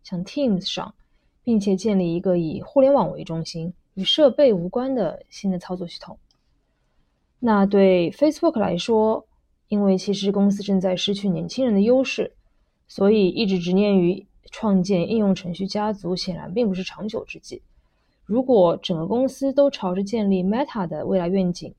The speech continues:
迈进，那把它作为一个主导平台，才有可能突破现在的困境。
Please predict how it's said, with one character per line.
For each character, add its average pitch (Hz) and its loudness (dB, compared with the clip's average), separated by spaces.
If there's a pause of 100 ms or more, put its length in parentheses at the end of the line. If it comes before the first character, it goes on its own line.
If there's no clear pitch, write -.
迈 202 -6
进， 196 -6 (600)
那 185 0 (160)
把 - -4
它 233 -4
作 262 2
为 175 2
一 160 -2
个 156 -2 (120)
主 180 -2
导 180 0
平 170 -10
台， 160 -10 (300)
才 - -10
有 190 -2
可 190 -8
能 156 -8
突 180 -12
破 165 -8
现 240 -4
在 226 -2
的 160 -2
困 156 -10
境。 190 -14